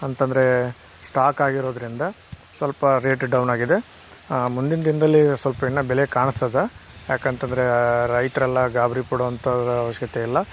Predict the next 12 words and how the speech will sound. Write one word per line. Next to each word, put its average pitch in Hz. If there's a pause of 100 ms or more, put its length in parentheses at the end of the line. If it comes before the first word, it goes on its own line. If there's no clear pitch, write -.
(420)
ಇನ್ನು 156
ಕೊನೆಯದಾಗಿ 170
ಏನಪ್ಪ 160
ಅಂತಂದರೆ, 147
ಕೊನೆಯದಾಗಿ 160
ಏನು 147
ಸ್ನೇಹಿತರೆ, 147 (600)
ಹಾವೇರಿಯಲ್ಲಿ 196
ಮತ್ತು 160
ಈ 147
ಕಡೆ 143
ಶಿವ-, 147